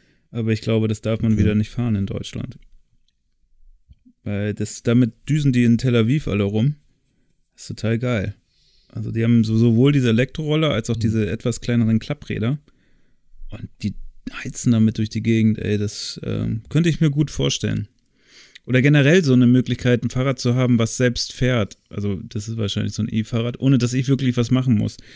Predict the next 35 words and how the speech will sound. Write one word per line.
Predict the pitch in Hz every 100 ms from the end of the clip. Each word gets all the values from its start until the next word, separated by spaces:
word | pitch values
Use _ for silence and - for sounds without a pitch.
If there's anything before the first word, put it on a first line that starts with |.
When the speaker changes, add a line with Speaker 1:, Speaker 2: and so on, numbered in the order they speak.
| -
Speaker 1:
Dann | - 127
könnte | 147 147
ich | 139
mir | 135
das | 127
auch | 123 120
wieder | 127 113
für | 123
den | 120
Stadtverkehr | 123 - 113 - 107
vorstellen. | - - - - - - _ _ _ _ _ _ _ _ _ _ _ _ -
Speaker 2:
Oder | 143 147
wie | 143
bei | 135
den | 135 123
Speaker 1:
Vielleicht | 143 113
so | -
ein | 113
Speaker 2:
Jetsons, | 113 151
Speaker 1:
Moped. | - 104
Speaker 2:
diese | 104 107 104
fliegenden | 101 - 143 139 95 87
Autos. | 95 95 - -
Speaker 1:
<laughs> | - - - - - - _ _ _ - - - - - - - - - - _ _ _ _ _ _ -
Speaker 2:
Ja, | 123 117 - - - -
also | 107 104
Speaker 1:
Fliegende | 95 127 - 92
Speaker 2:
diese |
Speaker 1:
Autos? | 110 - 123 - - - 143
Speaker 2:
Kennst | 139 127
du |
die | 107
Jetsons | 139 - 160 -
noch? | 165 185 -
Speaker 1:
Bei, | -